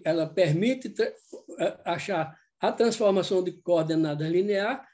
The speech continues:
que transforma o sistema periódico num sistema constante. O sistema constante é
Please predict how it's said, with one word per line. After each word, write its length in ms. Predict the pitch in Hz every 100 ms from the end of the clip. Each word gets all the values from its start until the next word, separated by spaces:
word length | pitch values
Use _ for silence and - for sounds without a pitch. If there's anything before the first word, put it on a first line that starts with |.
| _ _
que 120 | 220
transforma 560 | 214 247 233 214 190 196
o 60 |
sistema 460 | 180 202 147 175 180
periódico 540 | 175 214 196 214 214
num 120 | 254 277
sistema 460 | 190 147 156 165
constante. 520 | 180 226 151 - 120 - _ _ _ _
O 20 | -
sistema 420 | 156 147 156 160
constante 520 | 180 160 190 214 -
é 140 | 262